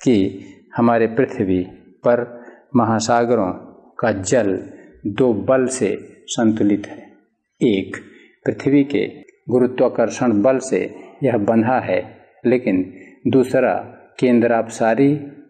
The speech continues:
बल है जो घूर्णन जनित है, और उसके फलस्वरूप पृथ्वी का जल बाहर की तरफ क्षेपित होता है। लेकिन गुरुत्वाकर्षण और केंद्रापसारी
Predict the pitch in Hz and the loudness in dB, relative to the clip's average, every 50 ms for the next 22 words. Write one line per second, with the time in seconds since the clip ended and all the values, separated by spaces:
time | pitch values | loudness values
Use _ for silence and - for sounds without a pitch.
0 | _ - 104 104 120 123 120 113 104 - 95 90 - - - - - - - _ | _ -6 -2 0 2 2 2 0 -2 -2 -2 -2 -2 -4 -8 -14 -20 -20 -20 _
1 | _ _ - 120 120 107 101 - - 123 117 123 135 143 143 139 110 113 98 101 | _ _ 0 0 0 0 0 -2 0 2 4 4 4 6 4 4 4 4 2 2
2 | 101 98 101 - - 98 101 - - - - - - - - - 117 117 113 113 | 0 0 -4 -6 -4 -4 -4 -4 -6 -14 -20 -20 -20 -10 -2 0 2 2 2 0
3 | - - 147 135 - - 113 110 104 - - 101 95 92 101 - - - - - | 0 -2 -2 -2 0 0 -2 -2 -2 -2 -2 0 0 0 0 -4 -8 -16 -20 -20
4 | - - _ _ 135 113 - - 135 139 139 131 135 - 107 101 98 95 92 107 | -20 -20 _ _ -4 -2 0 0 2 2 4 2 2 0 -2 0 2 0 0 0
5 | 113 - - - - _ _ _ 110 113 120 113 120 127 127 110 - 104 - - | -2 -8 -14 -20 -20 _ _ _ 0 0 2 2 2 0 0 0 -2 -2 0 0
6 | 95 98 101 - - - - - 120 107 - - 110 104 - - 98 95 - 98 | 0 0 0 -2 -4 -8 -4 -2 -2 -2 -2 -4 -6 -8 -6 -6 -6 -6 -4 -6
7 | 101 104 - - - - _ _ _ _ _ - - _ _ - 123 131 123 - | -6 -8 -8 -14 -20 -20 _ _ _ _ _ -20 -20 _ _ 0 0 2 2 2
8 | 101 92 92 110 110 - - - - _ _ - 123 120 120 113 117 - 151 143 | 0 0 0 -2 -6 -12 -18 -20 -20 _ _ -2 0 2 2 0 0 0 0 0
9 | 143 - 113 101 95 - - 101 95 - - - - - _ _ _ - - 131 | 0 0 -2 -2 -2 -4 -6 -6 -6 -6 -8 -12 -20 -20 _ _ _ -6 -2 0
10 | 117 104 95 101 - 104 - - - - - - 139 127 120 113 110 120 120 117 | 2 2 2 2 0 -2 -8 -14 -20 -20 -6 -2 2 4 4 4 4 4 2 2
11 | 113 - - - 123 113 104 - 95 95 101 | 0 -2 -4 -2 0 0 0 0 0 -4 -4